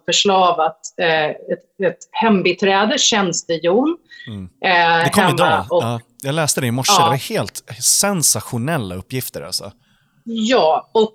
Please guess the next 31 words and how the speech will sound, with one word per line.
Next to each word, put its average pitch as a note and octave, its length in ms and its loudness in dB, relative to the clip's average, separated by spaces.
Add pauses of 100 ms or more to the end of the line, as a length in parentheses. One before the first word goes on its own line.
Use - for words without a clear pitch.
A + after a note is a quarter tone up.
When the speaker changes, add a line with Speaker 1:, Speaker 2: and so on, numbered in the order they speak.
(140)
Speaker 1:
och A#3 220 4 (120)
för B3 60 0
grejen C4 360 0
är G3 140 -2
att F#3+ 100 -6 (280)
här A3 160 0
finns A3 180 0
det G#3+ 60 0
en G#3 80 4
lagstiftning F#3+ 640 0
som, F3 320 -2
som - 160 -2
inte F3 260 -2
är F#3+ 60 4
arbetstidslagen F#3+ 720 0
i F3+ 60 0
botten, F3 440 -2
utan F3+ 220 -4
som C#4 220 -4 (360)
på A3 80 2
riktigt - 840 0
är F3 340 2
en F#3 180 -4
gammal E3+ 380 0
hembiträdeslag F3 1500 0 (100)
i F3+ 60 -10
Sverige. D#3+ 520 -2 (240)
Speaker 2:
<laughs> - 320 -4
Speaker 1:
Eh, E3 300 2
alltså F#3 200 2
lag, F3 300 2